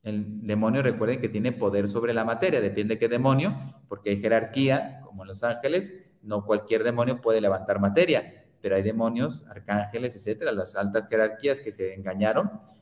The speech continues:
y, y no sirvieron a Dios, pueden sí manipular la materia. Por ejemplo, cuando una casa está endemoniada, eh, el demonio puede encender y apagar la luz.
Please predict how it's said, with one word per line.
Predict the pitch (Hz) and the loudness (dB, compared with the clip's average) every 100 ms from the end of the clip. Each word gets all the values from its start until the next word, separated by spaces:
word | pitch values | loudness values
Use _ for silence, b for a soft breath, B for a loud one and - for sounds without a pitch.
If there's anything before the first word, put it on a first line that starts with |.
| _ - | _ -4
y, | 110 104 104 107 110 | 2 4 4 2 -2
y | |
no | 104 107 | -2 -2
sirvieron | 107 110 123 | -2 0 2
a | 139 | 4
Dios, | 143 160 - - - _ _ _ _ _ _ _ _ | 6 4 2 -12 -20 _ _ _ _ _ _ _ _
pueden | 113 110 117 120 - - | 6 8 6 0 -6 -12
sí | - - 123 117 - | -8 -2 -2 -2 -6
manipular | 113 110 107 104 104 107 107 107 - - | 0 2 2 0 2 2 2 -2 -10 -4
la | 107 110 | -2 0
materia. | 107 101 147 156 113 | 0 4 6 6 6
Por | 104 101 | 4 4
ejemplo, | 101 117 117 127 123 - - - | 4 0 2 2 2 -6 -16 -2
cuando | 107 107 | 0 2
una | 113 113 | 2 4
casa | 117 110 - | 4 4 0
está | - 117 | 0 2
endemoniada, | 120 131 131 127 123 131 131 - - - - | 4 2 4 4 6 4 2 -8 -18 -20 -8
eh, | 135 160 135 | 0 0 2
el | |
demonio | 113 107 113 127 110 | 0 0 2 0 0
puede | 123 135 | 2 2
encender | 131 135 104 113 | 0 -2 4 4
y | 123 | 6
apagar | 113 98 101 95 | 4 2 2 2
la | 90 | 2
luz. | 139 - - - | 2 2 -2 -12